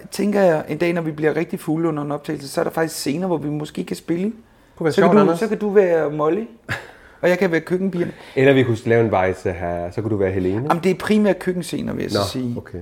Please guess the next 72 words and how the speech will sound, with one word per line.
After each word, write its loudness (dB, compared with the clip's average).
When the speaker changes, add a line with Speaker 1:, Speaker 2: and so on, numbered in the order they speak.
Speaker 1:
Men, 0
øh, 6
men 0
altså, -4
det 8
sjove, 8
synes 0
jeg 6
også 4
er 2
meget, -2
hvor 2
der 0
bliver -2
beskrevet -2
i -6
tiden. -6
Ej, -6
det -10
er -8
da -10
virkelig -8
tarveligt. -8
Speaker 2:
Hvor 2
mange 8
sider 2
er 6
den 2
på? 2
Fordi -4
der 4
er 6
nogen, 4
der 0
går 2
op 8
Speaker 1:
Øh, 4
Speaker 2:
i 0
sådan, 0
hvor 0
meget 0
får 0
Speaker 1:
ja, 4
Speaker 2:
man -2
for -6
Speaker 1:
det 2
kan 6
Speaker 2:
penge? 4
Speaker 1:
man, -12
hvor 6
meget 4
får -2
man -4
for -14
penge? 4
Man 4
får 6
to 0
hundrede 4
syvogtredive -4
sider. -2
Speaker 2:
Det -8
er -10
fantastisk. -10
Speaker 1:
Og 0
kan 0
du 2
huske, 2
at 6
i -8
første 2
sæson 0